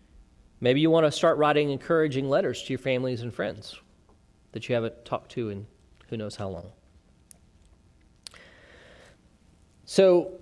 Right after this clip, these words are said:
really, to sum up everything that I'm trying to say is, the children of Israel were not the same people at Mount Sinai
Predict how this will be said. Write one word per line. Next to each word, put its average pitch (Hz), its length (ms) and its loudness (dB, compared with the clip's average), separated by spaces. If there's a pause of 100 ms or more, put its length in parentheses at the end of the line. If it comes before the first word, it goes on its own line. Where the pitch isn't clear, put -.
(160)
really, 175 680 4
to 160 100 -4
sum 214 260 4
up 196 140 4
everything 180 380 4
that 165 100 6
I'm 139 100 2
trying 151 240 2
to 120 60 -2
say 143 320 4
is, 120 420 0 (680)
the - 60 -16
children 233 380 6
of 175 80 4
Israel 175 280 6
were 143 160 4
not 165 640 4 (140)
the 147 100 -4
same 135 300 0
people 104 680 -2 (720)
at 127 140 2
Mount 127 300 -2
Sinai 123 640 0